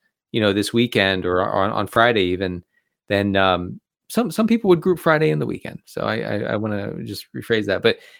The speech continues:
uh, then, then I think Herbert's a, a really, really good start. Um, I, I guess unless game script kinda goes sideways for the Bears, which it could.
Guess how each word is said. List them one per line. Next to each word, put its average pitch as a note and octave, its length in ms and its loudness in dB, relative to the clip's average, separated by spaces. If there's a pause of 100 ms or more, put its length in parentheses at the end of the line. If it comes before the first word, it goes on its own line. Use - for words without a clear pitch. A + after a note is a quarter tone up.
(120)
uh, A#2 280 2
then, B2 340 2
then A#2+ 120 2
I A2+ 100 4
think A#2 180 0
Herbert's A#2+ 340 2
a, F#2+ 140 0
a F#2+ 140 0
really, A#2 540 2
really A2+ 280 2
good G2 200 -2
start. G2 440 4 (340)
Um, G#2 400 2
I, C#3 220 2
I C3+ 100 4
guess C#3 180 2
unless A#2+ 580 2
game A2+ 200 0
script - 280 -4
kinda G2+ 200 0
goes F#2 200 2
sideways F2+ 480 2
for G2 120 -10
the F2+ 80 -8
Bears, F2+ 340 0
which - 320 -8 (220)
it - 100 -12
could. F#2+ 180 -4